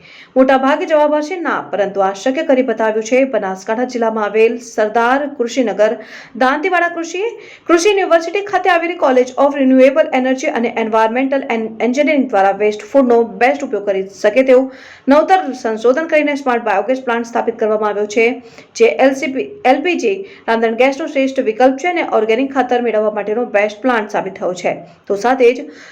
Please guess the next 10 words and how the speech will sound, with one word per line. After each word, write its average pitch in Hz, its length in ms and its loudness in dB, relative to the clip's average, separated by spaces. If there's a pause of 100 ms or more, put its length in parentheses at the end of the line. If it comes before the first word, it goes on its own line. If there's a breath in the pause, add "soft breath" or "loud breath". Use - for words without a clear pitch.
(260 loud breath)
સ્વચ્છ 320 340 2
ભારત 320 260 0
અભિયાન 311 280 -2
અને 302 160 -2
પર્યાવરણ 254 500 -2
જતન 262 260 -4
દ્વારા 226 260 2
યુનિવર્સિટીના 220 680 -4
ગ્રીન 214 280 -2
કેમ્પસના 233 800 0